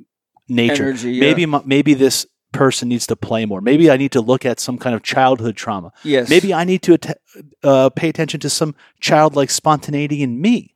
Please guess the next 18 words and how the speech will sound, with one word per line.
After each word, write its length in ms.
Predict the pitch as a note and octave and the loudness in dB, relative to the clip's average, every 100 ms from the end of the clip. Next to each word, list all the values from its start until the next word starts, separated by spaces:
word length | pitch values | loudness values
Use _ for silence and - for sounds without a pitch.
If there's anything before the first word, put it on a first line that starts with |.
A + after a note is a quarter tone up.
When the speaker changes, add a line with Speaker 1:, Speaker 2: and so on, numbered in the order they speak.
| - | -6
Speaker 2:
Yeah. 360 | D#3 C#3 A#2+ - _ | 0 0 0 -6 _
Speaker 1:
In 200 | D3+ E3 | -2 0
that 260 | F3+ A#3 D#3+ | 2 2 2
way, 300 | D3+ G#3 D#3+ | 4 4 4
it's 160 | C#3 | 0
almost 340 | D3+ G3+ G3+ - | -4 -2 -2 -2
like 140 | D#3 | -2
a 80 | E3 | -2
keto 500 | - - G3+ E3 G#2 | -6 -6 0 2 2
where 220 | G#2+ A2 - | 2 0 -2
every 320 | C#3+ F#3 F#3 G3 | 2 2 2 -4
single 440 | - F3 E3 C#3 | -4 -6 0 -2
thing 360 | B2 C#3+ C#3+ B2 | 0 -2 -2 -2
in 220 | A2+ B2 | -4 -2
your 160 | A#2+ | 0
environment, 540 | G#2+ F#2+ A2 A#2+ A#2 G2+ | -2 0 0 0 -2 -2
everything 420 | A#2 D3 C#3+ C#3 | 0 0 0 -2
that's 240 | A#2 - | -2 -4